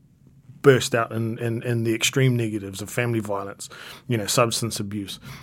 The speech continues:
and all the other things, you know, long-term unemployment, all those things that just start to unravel because they don't have the opportunity to be themselves and to do everything because of the stresses of,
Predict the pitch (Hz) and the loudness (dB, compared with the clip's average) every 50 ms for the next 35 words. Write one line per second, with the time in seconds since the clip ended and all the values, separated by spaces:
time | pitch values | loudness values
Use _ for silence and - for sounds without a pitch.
0 | - - 117 120 143 151 151 147 143 139 127 123 135 131 127 120 - 110 104 101 | -12 -6 -2 2 4 6 8 8 8 8 8 6 4 4 2 0 -2 -6 -6 -6
1 | 98 107 117 113 107 101 104 104 - 120 117 120 120 117 120 - - 113 107 107 | -4 -4 -4 -4 -4 -4 -6 -8 -6 -2 0 2 2 2 0 0 -2 -4 -4 -6
2 | 107 107 101 92 - 104 98 95 95 98 98 - 147 156 160 151 143 139 127 127 | -6 -8 -10 -10 -10 -10 -10 -10 -10 -12 -8 -4 -4 -2 -2 0 2 2 2 2
3 | 123 - - 127 123 117 110 117 110 - - 113 - - - 117 110 113 117 - | 2 0 0 0 0 0 -2 -4 -6 -6 -6 -6 -6 -4 -4 -4 -4 -4 -6 -6
4 | - 113 - - 110 104 107 113 117 123 113 110 107 98 104 113 107 - - 127 | -8 -6 -6 -6 -6 -6 -2 0 0 2 2 0 -4 -4 -4 -4 -4 -2 -2 -2
5 | 117 110 104 - - - - - - - - - - - _ _ _ _ - - | 0 -2 -2 -6 -12 -16 -20 -20 -20 -20 -20 -20 -20 -20 _ _ _ _ -20 -14
6 | - 107 - 120 113 120 123 127 120 120 135 123 120 113 113 - - - - - | -8 -2 0 0 2 2 2 2 2 2 2 2 2 0 -2 -8 -14 -14 -8 -4
7 | 117 113 107 104 107 120 120 107 - - 101 - - - 120 117 110 101 104 104 | -4 -4 -4 -4 -6 -6 -6 -6 -6 -8 -8 -6 -4 -2 -2 -4 -4 -4 -4 -6
8 | 107 110 - - - - - - - 104 - 123 120 117 107 107 110 104 101 - | -6 -6 -8 -12 -16 -18 -12 -10 -6 -2 0 0 0 0 0 -4 -4 -6 -6 -6
9 | - 110 104 101 104 101 101 98 104 104 101 - 110 104 113 120 123 123 120 110 | -6 -6 -6 -8 -8 -8 -10 -10 -10 -10 -8 -8 -6 -2 0 0 2 0 0 -2
10 | 107 104 101 - 104 98 95 95 107 - - 113 107 110 104 104 - - - 120 | -6 -8 -10 -12 -14 -12 -10 -8 -8 -6 -6 -6 -6 -6 -6 -4 -4 -4 -4 -4
11 | 110 - - 110 101 101 107 104 - | -6 -6 -6 -8 -8 -8 -10 -10 -12